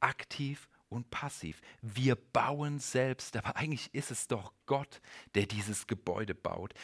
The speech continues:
der diese Kirche baut. Kirche ist und bleibt wirklich ein Wunder. Es gibt das Wunder der Vergebung und der Versöhnung und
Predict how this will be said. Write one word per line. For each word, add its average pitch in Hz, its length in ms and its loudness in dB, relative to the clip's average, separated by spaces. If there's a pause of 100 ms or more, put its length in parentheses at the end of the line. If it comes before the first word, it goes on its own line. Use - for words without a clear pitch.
(160)
der 110 100 10
diese 104 280 2
Kirche - 480 -2
baut. - 460 -16 (1160)
Kirche 143 440 4 (600)
ist 165 160 8
und 135 180 0
bleibt 120 480 8
wirklich 120 500 2
ein 92 240 -4
Wunder. 98 460 -4 (720)
Es - 160 0
gibt - 300 4 (420)
das - 180 -4
Wunder 170 240 10
der 135 120 10
Vergebung 131 520 6
und 101 80 2
der 95 100 6
Versöhnung 104 560 -2
und 95 220 -4